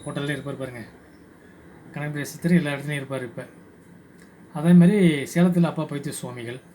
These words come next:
இவருமே புனர்பூச நட்சத்திரத்துல நம்ம வழிபடலாம். ராமர் பிறந்ததுமே புன-, புன-, புனர்பூச நட்சத்திரம், அதுவுமே அந்த வழிபாடுமே நம்ம செய்யலாம்.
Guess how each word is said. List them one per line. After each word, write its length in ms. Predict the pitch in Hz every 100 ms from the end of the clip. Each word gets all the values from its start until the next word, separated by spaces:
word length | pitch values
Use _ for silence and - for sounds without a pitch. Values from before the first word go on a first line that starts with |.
| - - - - - - - -
இவருமே 360 | 170 202 190 214
புனர்பூச 340 | 175 170 170 147
நட்சத்திரத்துல 460 | 135 131 131 151
நம்ம 140 | 156 131
வழிபடலாம். 380 | 123 117 120 - - - -
ராமர் 400 | 147 202 247 202
பிறந்ததுமே 460 | 185 180 160 180 240 185 135 - - - - - - - -
புன-, 180 | - 151
புன-, 180 | 156 147 139
புனர்பூச 320 | 156 156 -
நட்சத்திரம், 520 | 135 135 120 135 139 135 - - - - - - - - - - -
அதுவுமே 240 | 165 170 190
அந்த 160 | 170
வழிபாடுமே 420 | 151 151 147 156
நம்ம 160 | 139 123
செய்யலாம். 300 | 123 120 123